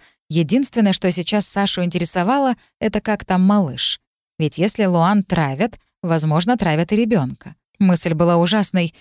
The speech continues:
ее мгновенным холодом залило. Она сидит тут, плетет интриги, а тем временем ребенок совершенно беззащитный, один там.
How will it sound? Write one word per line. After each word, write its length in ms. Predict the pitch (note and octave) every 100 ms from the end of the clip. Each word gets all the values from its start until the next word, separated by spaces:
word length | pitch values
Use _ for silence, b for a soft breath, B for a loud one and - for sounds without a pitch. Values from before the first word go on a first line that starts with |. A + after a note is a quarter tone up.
| b
ее 240 | G#3 F3+ F3+
мгновенным 600 | F3 F#3+ F#3 G3 G3 G#3
холодом 440 | - A3+ F3 E3+
залило. 500 | E3 F#3 D3+ D3 D3 - _ _ _
Она 220 | - D3+ F3+
сидит 320 | - F3+ -
тут, 300 | D#3+ F#3+ - _
плетет 300 | G3+ F3 G#3
интриги, 500 | F#3 D#3+ E3+ D3+ G#3+ B B
а 100 | F#3+
тем 180 | F3+ F3
временем 360 | E3 G#3 G3 F#3
ребенок 400 | F#3+ F#3 G#3 G#3
совершенно 560 | G3 F3+ - G#3+ G#3
беззащитный, 760 | E3+ F#3 F3 E3+ A3 A#3 F#3+ F3
один 340 | E3 C4+ B3+
там. 280 | F#3+ E3